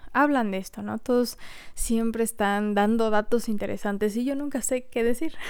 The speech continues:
<laughs> Y, y esto me hace sentir menos y, y como que hasta, hasta ya no quiero ir a esas reuniones, ya no quiero socializar, eh, me impactan mis relaciones sentimentales y en mi familia. Entonces hay un impacto muy grande, ¿no?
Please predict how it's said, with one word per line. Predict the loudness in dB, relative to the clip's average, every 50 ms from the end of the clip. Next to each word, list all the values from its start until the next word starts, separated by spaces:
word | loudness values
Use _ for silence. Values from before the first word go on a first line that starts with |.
| -6 -8
<laughs> | -8 -8 -8
Y, | -4 -2 0 0 0 0 0 0
y | 0
esto | 0 0 -2 -4 -2
me | 0 0
hace | 0 0 -2 -4
sentir | -4 -6 -4 -2 -2 0 0
menos | 0 2 2 2 0 0 0 -2 -4 -6 -6 -4
y, | -4 -2 -2 -2 -4 -8 -10 -12 -14 -16 -16 -14 -12 -8 -4
y | -4 -4
como | -4 -4 -4 -4 -4 -2 -2
que | -2
hasta, | -2 -2 -4 -4 -6 -6 -8 -8
hasta | -8 -8 -8 -6 -2 0 0 2 2 0 -2 -6 -10 -12 -8
ya | -4 2 4 4 4
no | 4 4 2
quiero | 2 4 4 6 6
ir | 4 4
a | 2
esas | 0 -2 -2 -2
reuniones, | -2 -4 -2 -2 -2 -2 -2 -2 -4 -2 -2
ya | -2 -2
no | -2 -2
quiero | 0 0 -2 -2
socializar, | -2 -4 -6 -4 -4 -6 -6 -8 -8 -6 -4 -4 -2 -2 -4 -4 -6 -10 -14 -14 -14 -16 -18 -18 -16 -16 -8 -4
eh, | -2 0 0 2
me | 2 2 2 2
impactan | 2 2 2 2 2 2 2 0 0 2 2
mis | 2 0 0
relaciones | -2 -2 -2 -2 -4 -6 -6 -4 -2 -2 -2 -2 -4 -6
sentimentales | -6 -8 -8 -8 -8 -8 -10 -6 -2 0 2 2 2 2 0 0 -2 -4
y | -6
en | -8
mi | -8 -8
familia. | -8 -8 -6 -4 -2 -2 0 0 0 -2 -2 -2 -2
Entonces | -4 -6 -8 -6 -6 -4 0 2
hay | 2 2 2
un | 2 2
impacto | 2 2 0 0 -4 -4 -6 -6
muy | -6 -6 -6 -6
grande, | -6 -8 -8 -10 -10 -8
¿no? | -8 -8 -8